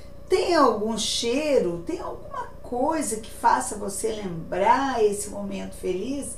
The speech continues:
E de repente, assim, olha, olha só o que eu lembrei. Meu pai, ele, ele, é, ele gostava de cozinhar.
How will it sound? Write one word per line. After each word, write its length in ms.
E 60
de 160
repente, 600
assim, 540
olha, 320
olha 260
só 480
o 60
que 120
eu 120
lembrei. 580
Meu 220
pai, 640
ele, 400
ele, 920
é, 460
ele 220
gostava 680
de 100
cozinhar. 540